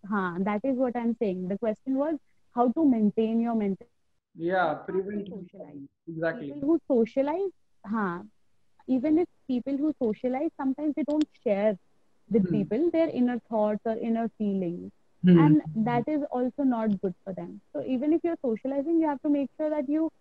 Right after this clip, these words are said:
Speaker 1: keep some friends you can trust, or you give trust to people so that they can trust you.
Speaker 2: Yeah, exactly.
Speaker 1: Yeah.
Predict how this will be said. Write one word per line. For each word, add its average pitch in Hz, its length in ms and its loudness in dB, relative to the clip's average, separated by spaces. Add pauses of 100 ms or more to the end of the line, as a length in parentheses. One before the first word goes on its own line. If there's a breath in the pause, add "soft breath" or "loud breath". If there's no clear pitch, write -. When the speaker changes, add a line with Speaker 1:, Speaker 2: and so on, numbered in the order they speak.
(280)
Speaker 1:
keep 349 240 4
some 381 220 2
friends 285 360 2
you 269 140 0
can 233 300 -4
trust, 185 220 -8 (220)
or 226 180 2
you 233 320 2
give 294 240 0
trust 254 260 -4 (120)
to 226 80 0
people 233 380 -2
so 269 100 0
that 233 200 -2
they 196 160 2
can 233 220 -4
trust 185 340 -12
you. 185 140 -16 (760)
Speaker 2:
Yeah, 170 440 -2
exactly. 160 760 -10 (340)
Speaker 1:
Yeah. 202 140 -20